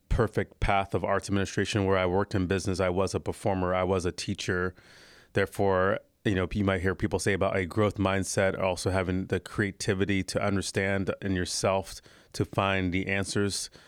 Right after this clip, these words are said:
So all these things, I did not have the answers to them, but I knew how to find the answers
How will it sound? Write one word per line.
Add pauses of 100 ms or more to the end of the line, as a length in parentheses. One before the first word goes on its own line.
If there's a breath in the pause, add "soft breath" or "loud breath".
(140 loud breath)
So
all
these
things,
I
did
not
have
the
answers
to
them,
but
I
knew
how
to
find
the
answers